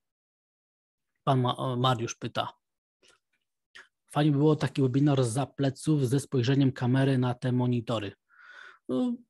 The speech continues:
panie Mariuszu, niewiele myślę, żeby to, niewiele by to dało. Pan to samo widzi na swoich wykresach, co ja tutaj widzę.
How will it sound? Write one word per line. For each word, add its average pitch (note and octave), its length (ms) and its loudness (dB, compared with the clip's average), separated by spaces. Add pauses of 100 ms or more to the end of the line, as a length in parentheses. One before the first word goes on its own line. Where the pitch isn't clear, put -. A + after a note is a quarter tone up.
(160)
panie A3+ 200 2
Mariuszu, F3 580 4 (520)
niewiele B3 360 4
myślę, D#3 220 4
żeby C#3 280 6
to, A#2 800 -2
niewiele C#3 560 0
by A#2+ 120 -6
to B2 120 -4
dało. C3 420 0 (580)
Pan F3+ 160 0
to F3 100 -2
samo F3 320 2
widzi D3 260 2
na D3 100 4
swoich C#3 300 0
wykresach, C3 540 -2
co - 140 -4
ja B2 180 0
tutaj A#2 340 -4
widzę. A#2 400 -2